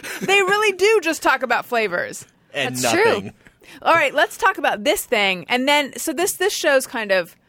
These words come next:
Speaker 1: we're doing the, the back stuff first. Um, and then let's get into personal stories. On the Adam Carolla show, Adam mentioned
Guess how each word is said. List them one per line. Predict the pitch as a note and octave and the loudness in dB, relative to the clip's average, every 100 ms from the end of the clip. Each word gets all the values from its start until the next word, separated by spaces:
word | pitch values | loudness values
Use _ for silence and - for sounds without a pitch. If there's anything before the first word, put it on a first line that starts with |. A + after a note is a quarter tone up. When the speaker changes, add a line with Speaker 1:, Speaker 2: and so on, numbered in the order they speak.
| _ _ _ - | _ _ _ -8
Speaker 1:
we're | E4+ | -2
doing | F4+ E4 | 0 0
the, | D#4+ D4+ D4 C#4 | 2 2 2 2
the | D4+ | 2
back | D#4+ E4 D#4 | 2 0 -2
stuff | - C#4+ B3 - | -4 -2 -2 -2
first. | D4 G3 F#3+ - - _ _ _ _ _ _ _ _ - - _ A3+ | 0 0 -2 -8 -18 _ _ _ _ _ _ _ _ -20 -20 _ 0
Um, | A3 G#3 | 2 2
and | G#3+ A3+ | -2 0
then | A#3 | 0
let's | G#3 F#3+ | -2 -4
get | - G3 | -2 -2
into | F#3+ G3+ F3 D#3 | -4 -6 -6 -6
personal | - F#3 - | -10 -12 -12
stories. | E3 A#2 - - _ _ _ - | -14 -14 -14 -18 _ _ _ -2
On | C4+ D#4 | 0 0
the | D#4+ | 0
Adam | D#4+ D4+ | -2 -4
Carolla | - F4 F#4+ F4 | -4 0 0 0
show, | - A#3 G3+ | -2 -2 0
Adam | - C4 C#4+ C4 | 0 0 0 -4
mentioned | A#3 A#3 A3 A#3+ A3 G#3 | -4 -4 -4 -4 -4 -6